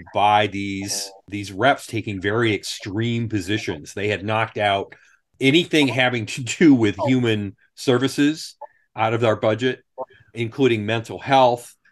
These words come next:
including, uh, senior services. I mean, it was, like, draconian. So anyway, we cataloged these in our voter's guide. Um, we put it up online, so you can go to citizens for belknap dot org slash voters guide,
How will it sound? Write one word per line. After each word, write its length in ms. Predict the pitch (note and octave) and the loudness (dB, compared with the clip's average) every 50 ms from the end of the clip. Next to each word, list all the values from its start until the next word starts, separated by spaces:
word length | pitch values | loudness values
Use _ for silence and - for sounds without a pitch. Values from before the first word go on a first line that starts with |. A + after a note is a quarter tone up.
| _ _ | _ _
including, 880 | - G#2 G#2 G2+ - - - B2 A#2+ A#2 A2 A2 G#2 G#2 G2+ G2+ G2+ F#2+ - | -12 -10 -10 -10 -12 -12 -8 -4 -2 0 2 2 2 0 0 -4 -6 -10 -10
uh, 160 | - G2 F2+ | -8 -8 -6
senior 480 | E2 - - - D3 C#3+ C#3+ C#3 B2+ A2 | -6 -6 -2 2 2 2 4 2 0 0
services. 800 | - - - G#2+ G2+ F#2 F2+ F2+ - - F2 D#2+ - - - - | -2 -4 -4 -4 -4 -6 -6 -8 -8 -12 -12 -12 -14 -14 -16 -12
I 60 | A2 G2+ | -10 -8
mean, 260 | G2 G2+ G2+ G2 G2+ | -6 -6 -6 -6 -6
it 200 | G#2+ A#2+ A#2+ B2 | -4 -4 0 2
was, 320 | C#3+ C3+ A#2+ A2+ - - | 2 2 2 0 -6 -8
like, 260 | - A2 G2 F2+ - _ _ _ | -6 -6 -6 -6 -8 _ _ _
draconian. 720 | - - G#2 - - C#3+ C3+ C#3 C#3 A#2 E2 D2+ - - _ _ _ - - - - - _ _ _ _ _ _ _ _ _ | -10 -10 -10 -4 0 2 2 2 2 0 -2 -8 -14 -20 _ _ _ -20 -20 -20 -20 -20 _ _ _ _ _ _ _ _ _
So 500 | - - - C3 C3 B2+ A#2+ A#2 A2+ A2+ | -2 2 4 6 6 6 4 4 0 -2
anyway, 380 | - D3+ E3 D3+ C#3+ C3+ B2+ A#2+ | 0 2 2 4 4 2 2 2
we 360 | A2+ B2 D#3 F3 G3 G3+ F3+ - _ | 0 -2 -4 -4 -4 -6 -8 -8 _
cataloged 640 | - - - F3 F3 F3+ E3+ D3+ C#3+ C3+ C3 B2+ B2 | -8 -2 2 2 2 4 4 4 4 4 4 4 2
these 260 | B2+ B2+ B2+ A#2+ A2 | 0 0 0 0 -4
in 220 | - - A#2+ G#2 G#2 | -6 -6 -6 -4 -2
our 160 | G2+ G2+ F#2+ | -2 -2 0
voter's 320 | A#2 A#2+ B2+ B2 A#2+ - | 0 0 0 0 -2 -4
guide. 540 | - G#2+ F#2+ F2+ F2 E2+ E2 E2+ E2+ F#2+ G#2 _ _ _ _ _ _ _ _ _ _ | -6 -4 -4 -2 -2 -4 -4 -6 -10 -12 -18 _ _ _ _ _ _ _ _ _ _
Um, 280 | G#2+ G#2+ G#2 G#2 G2 G2 | -2 0 0 0 -2 -4
we 100 | A2+ A2 | -8 -8
put 220 | - - E3 D3 | -4 0 0 2
it 100 | C#3+ B2+ | 4 4
up 220 | B2 B2+ - - _ | 4 4 2 -2 _
online, 800 | G#2 G#2+ A2+ B2+ B2+ A#2+ A#2+ A#2 A2+ A2+ A2+ A2+ A#2 B2 C#3 - _ _ _ | -2 0 0 0 0 0 0 0 0 0 0 -2 -4 -4 -8 -10 _ _ _
so 180 | - - A2+ | -8 -6 -4
you 180 | G2+ G2+ G2+ G2+ | -4 -4 -6 -6
can 200 | - A2 G2+ G2+ | -6 -6 -4 -2
go 240 | A2 G#2+ G#2+ G#2 G#2 | -2 0 0 0 -2
to 340 | - A#2 A2 G#2 G#2 G#2 | -2 -2 -2 0 -2 -4
citizens 500 | G#2 - - A2 G2+ A2 - - A2 G2+ | -6 -6 -8 -8 -8 -8 -8 -8 -10 -10
for 120 | - - G2+ | -10 -12 -8
belknap 500 | F2 A2 G#2 G#2 G#2 G#2 G2+ G2+ G2 - | -4 -4 -2 -2 -2 -2 -2 -2 -4 -4
dot 220 | - G2 F#2+ F#2+ F#2+ | -4 -2 -2 -2 -2
org 240 | F#2+ G2 G2 F2 | -2 -2 -4 -6
slash 460 | - - - G2 G2 G2 F#2+ - - - | -8 -10 -6 -2 -2 -2 -2 -4 -8 -8
voters 400 | F2 G#2 G#2+ G#2+ G#2 G#2+ G2 F#2 | -4 -2 -2 0 -2 -2 -6 -4
guide, 580 | - F#2 F2+ F2+ F2+ F2+ F#2 G2 G2+ A2+ A2+ | -2 0 0 2 2 0 0 -2 -6 -10 -14